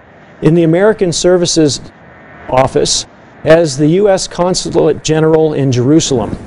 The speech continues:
from nineteen eighty-four to nineteen eighty-eight. He was also the chief of the consular section at the U S Embassy in Amman, Jordan from nineteen ninety-three to nineteen ninety-six. So he has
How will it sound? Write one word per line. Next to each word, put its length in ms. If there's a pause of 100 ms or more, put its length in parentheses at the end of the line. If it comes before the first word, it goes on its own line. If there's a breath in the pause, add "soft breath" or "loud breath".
(500)
from 760
nineteen 320
eighty-four 440
to 80
nineteen 340
eighty-eight. 460 (240)
He 80
was 100
also 320
the 100
chief 360
of 100
the 80
consular 480
section 480
at 100
the 100
U 140
S 140
Embassy 420
in 80
Amman, 320
Jordan 540
from 240
nineteen 320
ninety-three 600 (480)
to 80
nineteen 360
ninety-six. 640
So 100
he 80
has 220